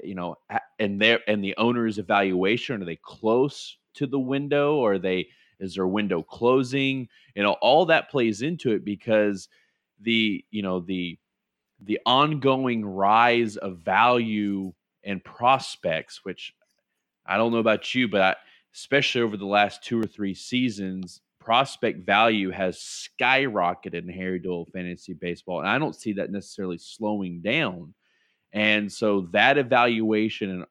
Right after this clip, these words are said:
again, those resources that you pull out of and owners pull out of, those evaluations also,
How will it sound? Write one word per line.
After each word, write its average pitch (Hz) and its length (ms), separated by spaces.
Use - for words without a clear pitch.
again, 95 400
those 92 180
resources 104 680
that 92 200
you 107 140
pull 101 340
out 101 220
of 95 120
and 92 140
owners 101 360
pull 98 320
out 101 200
of, 98 200
those 131 220
evaluations 107 1000
also, 101 640